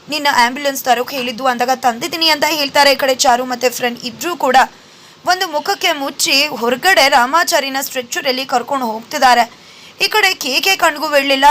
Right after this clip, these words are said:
ರೌಡಿ ಕಣ್ಗೂ ಬೀಳಲಿಲ್ಲ. ಈ ಕಡೆ ರೌಡಿಗಳು ಒಳಗೋದ್ರೆ ಯಾರೂ ಕೂಡ ಇಲ್ಲ. ತಕ್ಷಣ ಗಾಬರಿ ಆಗತ್ತೆ. ಎ ಸಿ ಪಿ ದೇವ್ಗೆ ಕಾಲ್ ಮಾಡ್ತಾರೆ, ಈ ರೀತಿ ಇಲ್ಲ ಅಂದಾಗ ಅವ್ರಿಗೆ ಗಾಬರಿ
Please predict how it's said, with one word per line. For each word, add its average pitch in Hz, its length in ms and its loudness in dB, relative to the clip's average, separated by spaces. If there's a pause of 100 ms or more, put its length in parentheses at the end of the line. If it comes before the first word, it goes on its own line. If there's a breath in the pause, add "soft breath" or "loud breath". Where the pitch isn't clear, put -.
(140)
ರೌಡಿ 240 260 4
ಕಣ್ಗೂ 269 340 -2
ಬೀಳಲಿಲ್ಲ. 233 360 -4 (160)
ಈ 311 40 -6
ಕಡೆ 381 220 0
ರೌಡಿಗಳು 339 560 2 (120)
ಒಳಗೋದ್ರೆ 311 440 2 (180)
ಯಾರೂ 247 240 0
ಕೂಡ 330 180 0 (120)
ಇಲ್ಲ. 285 80 0 (540 loud breath)
ತಕ್ಷಣ - 240 0 (160)
ಗಾಬರಿ 302 360 4
ಆಗತ್ತೆ. 285 300 2 (180)
ಎ 247 40 -6
ಸಿ - 160 -4
ಪಿ 240 180 -6
ದೇವ್ಗೆ 262 280 -2 (100)
ಕಾಲ್ 262 200 4
ಮಾಡ್ತಾರೆ, 285 500 2
ಈ - 20 -4
ರೀತಿ 254 240 -8
ಇಲ್ಲ 285 260 -2
ಅಂದಾಗ 254 260 2 (720 loud breath)
ಅವ್ರಿಗೆ 381 280 4
ಗಾಬರಿ 320 360 4